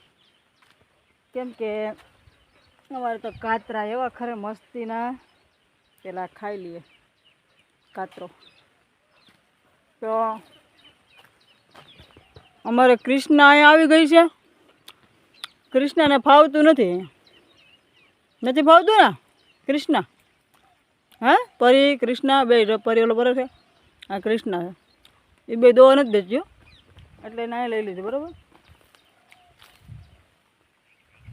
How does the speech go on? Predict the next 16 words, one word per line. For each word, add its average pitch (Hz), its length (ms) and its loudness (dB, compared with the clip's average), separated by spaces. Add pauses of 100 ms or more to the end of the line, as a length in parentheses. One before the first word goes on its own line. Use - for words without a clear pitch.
(1500)
કાચરા 208 340 -16
મીઠાઈ 226 360 -16
જોરદાર 214 420 -18
છે, - 180 -20
કંઈ 240 160 -20
ન 185 200 -20
ઘટે 175 220 -20
હો. 220 60 -20 (2000)
તો 269 400 -2 (440)
મિત્રો, 269 280 -4
આપણે, 254 360 0 (1080)
તમે 247 180 -8
વીડિયો 262 280 -2
જોયો 240 340 -2
જ 214 40 -2
હશે 220 240 -8